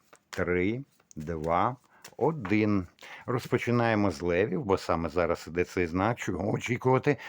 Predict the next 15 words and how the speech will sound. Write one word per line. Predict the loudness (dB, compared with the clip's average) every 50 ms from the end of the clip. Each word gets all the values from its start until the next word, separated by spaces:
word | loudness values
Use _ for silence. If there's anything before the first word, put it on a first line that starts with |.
| -10 -2
представникам | 0 2 2 2 2 2 2 4 4 4 2 2 2 2 2 2
цього | 2 2 2 4 4 4 2
знаку. | 2 2 4 4 4 4 4 4 2 2 2 -2 -14 -20
<clears throat> | -20 -18 0 4
Дуже | 6 8 8 8 6 6 4 6 6 4
гарний | 4 4 4 4 4 4 4 4 2 2
період, | 2 4 4 4 6 6 4 4 4 2 2
результати. | 2 4 4 4 2 4 4 2 2 2 0 0 2 2 2 0 -4 -8
Звісно, | -8 -6 -4 -4 -4 -4 -4 -4 -4 -4
чому | -2 -2 -2 0 0 2 2
результати? | 2 2 2 0 -2 -2 0 0 0 0 0 0 -2
Тому | -2 -2 -2 -2 -2 -4
що | -4 0 0 2 4
у | 4
вас | 4 2 0 -2 -6